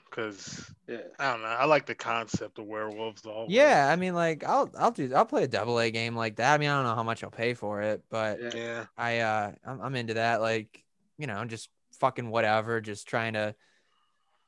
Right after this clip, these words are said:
Speaker 3: It's, it's clearly just cobbled together in, like, Unreal four, like a million and one games are, and
Speaker 1: Right, yeah, yeah.
Speaker 3: just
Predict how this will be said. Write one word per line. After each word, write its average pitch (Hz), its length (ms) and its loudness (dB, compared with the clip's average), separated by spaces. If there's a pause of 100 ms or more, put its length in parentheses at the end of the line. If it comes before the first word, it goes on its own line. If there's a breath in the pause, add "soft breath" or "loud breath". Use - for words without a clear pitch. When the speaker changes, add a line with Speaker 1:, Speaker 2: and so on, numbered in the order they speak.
(580)
Speaker 3:
It's, 135 200 -8
it's 143 160 -6
clearly 165 340 6
just 127 140 -4
cobbled 123 380 4
together 113 400 2
in, 117 80 0
like, 110 220 -2
Unreal 113 360 0
four, 113 440 -2
like 107 200 -2
a 117 60 -2
million 113 400 -4
and 113 120 -6
one 113 180 -2
games 107 340 -4
are, 110 380 2
and 104 180 -6
Speaker 1:
Right, 120 460 6
yeah, 113 280 4
yeah. 117 360 2 (240)
Speaker 3:
just 131 220 -10